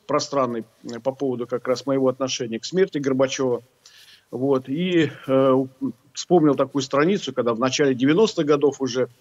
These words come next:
будучи главным редактором «Новой газеты», ну, это известное сегодня издание в России, тогда она называлась «Новая ежедневная газета», там была такая рубрика. Э, Горбачёв входил в редакционный совет этой газеты, и была у нас рубрика «Раз в месяц с Горбачёвым», нужно было брать интервью.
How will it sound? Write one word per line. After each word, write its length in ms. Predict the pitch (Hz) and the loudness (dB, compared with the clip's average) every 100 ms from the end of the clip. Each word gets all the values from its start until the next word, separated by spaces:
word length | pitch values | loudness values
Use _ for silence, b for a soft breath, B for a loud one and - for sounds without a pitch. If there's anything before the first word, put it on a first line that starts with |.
| b b b - | b b b -6
будучи 340 | 143 139 143 | -2 0 2
главным 360 | 139 151 135 135 | 4 4 4 2
редактором 500 | 139 139 131 127 131 | 2 2 0 -2 0
«Новой 260 | 143 127 | 0 0
газеты», 440 | 120 135 117 104 110 | 0 0 -2 -8 -6
ну, 120 | 160 | -4
это 140 | 165 | -2
известное 400 | 131 131 135 - | -2 2 2 0
сегодня 400 | 113 - 120 113 | -8 -4 -2 -2
издание 360 | 120 123 180 143 | 0 2 4 6
в 40 | |
России, 340 | 127 120 - 113 | 4 2 -2 -4
тогда 340 | - 113 123 | -2 0 2
она 100 | 117 | 2
называлась 440 | 120 117 120 117 135 | 0 2 2 2 2
«Новая 180 | 127 123 | 2 2
ежедневная 460 | 131 131 117 110 | 4 4 4 2
газета», 420 | 110 110 104 - - _ B B B B | 2 0 -2 -8 -14 _ B B B B
там 180 | - 196 | 0 4
была 180 | 160 175 | 4 4
такая 300 | 160 147 143 | 2 2 2
рубрика. 440 | 147 123 110 107 95 _ _ - | 2 -2 -4 -8 -18 _ _ -8
Э, 320 | 117 113 110 | -2 0 0
Горбачёв 600 | 113 131 139 143 123 - - 113 | 0 2 2 0 -2 -6 -14 -4
входил 340 | 139 139 131 | 0 2 2
в 20 | |
редакционный 400 | 127 127 139 131 | 0 -2 0 0
совет 360 | 127 151 180 196 | 0 4 6 4
этой 180 | - 120 | 0 -2
газеты, 400 | 123 107 104 120 | -2 -2 -4 -6
и 20 | |
была 200 | 120 190 | 0 2
у 40 | 151 | 2
нас 200 | 139 143 | 2 0
рубрика 440 | 156 139 127 110 b b b _ | 0 2 0 -4 b b b _
«Раз 260 | 147 156 - | 0 2 2
в 40 | |
месяц 240 | 175 165 | 0 -2
с 60 | 131 | -4
Горбачёвым», 640 | 127 135 143 151 123 101 | -2 0 0 0 -2 0
нужно 240 | 131 139 127 | -2 0 0
было 200 | 139 123 | 2 2
брать 260 | 131 131 | 2 0
интервью. 460 | 127 131 127 107 | -4 -4 -4 -4